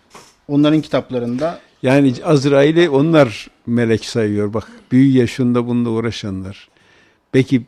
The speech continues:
Speaker 2: biz, biz, Kur'an-ı Kerim'de yok Azrail. Hiçbir hadis kitabında yok.
Speaker 1: Tevrat'ta da geçmiyor.
Speaker 2: Tevrat'ta da yok. Peki bize ne yapıyorlar?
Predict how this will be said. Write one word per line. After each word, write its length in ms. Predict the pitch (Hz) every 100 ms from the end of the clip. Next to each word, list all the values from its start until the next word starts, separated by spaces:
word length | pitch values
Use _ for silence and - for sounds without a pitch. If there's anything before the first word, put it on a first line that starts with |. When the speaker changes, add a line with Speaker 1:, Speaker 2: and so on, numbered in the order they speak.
| _
Speaker 2:
biz, 280 | 156 143 131
biz, 180 | 151 131 113 139 131 127 120
Kur'an-ı 340 | - 135 147 147
Kerim'de 320 | 151 156 185
yok 220 | 208 -
Azrail. 420 | 107 98 92 87 - _ _ _ _ - _ _ _ _ _ _ _ _ _ _
Hiçbir 340 | 170 165 214 135
hadis 300 | 117 107 -
kitabında 440 | - 98 95 95
yok. 180 | 185 - _ _ _ _ _
Speaker 1:
Tevrat'ta 440 | 131 131 135 -
da 80 | 139
geçmiyor. 380 | 107 - - -
Speaker 2:
Tevrat'ta 460 | 123 139 165 190 147
da 60 | 110
yok. 400 | 175 226 - _ _ _ _ _ _ _ _ _ _ _ _ _ -
Peki 240 | 127 127
bize 220 | 131 160
ne 40 | 185
yapıyorlar? 760 | 180 - 147 156 220 233 -